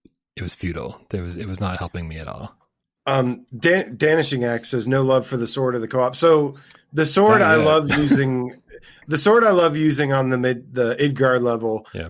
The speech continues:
Speaker 2: um, uh, with that, 'cause it's specifically designed. They put a bunch of motorcycles with, um,
Speaker 1: Okay.
Speaker 2: swords against you, which is cool. Uh, the co-op, I haven't,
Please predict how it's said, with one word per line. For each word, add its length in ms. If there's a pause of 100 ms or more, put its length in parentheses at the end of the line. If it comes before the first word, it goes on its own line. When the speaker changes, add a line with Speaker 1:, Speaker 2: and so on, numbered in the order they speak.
(120)
Speaker 2:
um, 680 (480)
uh, 260
with 300
that, 260
'cause 120
it's 120
specifically 480
designed. 400
They 60
put 160
a 20
bunch 220
of 60
motorcycles 580
with, 240
um, 340
Speaker 1:
Okay. 180
Speaker 2:
swords 340
against 360
you, 80
which 180
is 80
cool. 300 (460)
Uh, 180
the 140
co-op, 560
I 120
haven't, 440